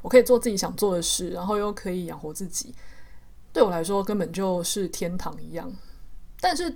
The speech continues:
久了之后，你就会发现，其实，呃，人不会因为你做了什么样的工作，你的人生就变成是没有问题的。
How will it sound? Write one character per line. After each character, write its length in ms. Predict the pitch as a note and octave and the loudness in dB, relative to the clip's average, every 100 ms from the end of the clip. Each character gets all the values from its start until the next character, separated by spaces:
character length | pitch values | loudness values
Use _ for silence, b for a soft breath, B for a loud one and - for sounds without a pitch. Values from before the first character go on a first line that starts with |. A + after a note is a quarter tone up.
| - | -4
久 220 | G#3 D#3+ | -2 0
了 120 | E3+ | -2
之 200 | F#3+ A3 | -4 0
后， 180 | B3+ A3 | 2 2
你 60 | A#2 | 0
就 120 | F#3+ | -6
会 80 | F#3+ | -4
发 240 | F#3 E3+ | -4 -4
现， 300 | E3+ F#3 F3+ b b b b - | -2 -4 -6 b b b b -6
其 140 | D4 | -2
实， 320 | E4+ E4 E4+ - - - | 0 0 -2 -6 -12 -6
呃， 500 | - A3+ G#3+ G#3+ G#3+ G#3+ | 2 4 4 2 0 0
人 200 | A3 A3+ | 4 4
不 160 | B3 A#3+ | 6 6
会 160 | C#4+ - | 6 4
因 220 | A3 A3+ | 0 6
为 260 | B3 G3+ E3+ | 6 6 0
你 240 | F3 D#3+ - | -6 -8 -4
做 240 | - G#3+ | 2 2
了 260 | E3+ D#3+ - | 2 -4 -6
什 180 | - D#3+ | -8 -6
么 120 | E3+ | -4
样 180 | G3+ F3+ | -2 -2
的 80 | |
工 340 | D#3 E3+ E3 E3+ | -2 -2 -2 -6
作， 300 | - F3+ - b b b b b - - | -8 -8 -10 b b b b b -18 -8
你 160 | F#3+ E3+ | -6 0
的 400 | F3+ F3 F3 E3+ | 2 2 2 0
人 240 | F#3+ G3 | -2 -2
生 240 | A3 G#3+ | -2 0
就 160 | G#3+ G#3 | 0 0
变 180 | A3 F#3+ | 0 -4
成 240 | F3 E3 | -6 -8
是 160 | E3+ F#3 | -8 -6
没 120 | D#3+ | -6
有 100 | E3 | -6
问 260 | D3 F3+ C#3+ | -6 -8 -10
题 220 | - - | -16 -14
的。 140 | - | -14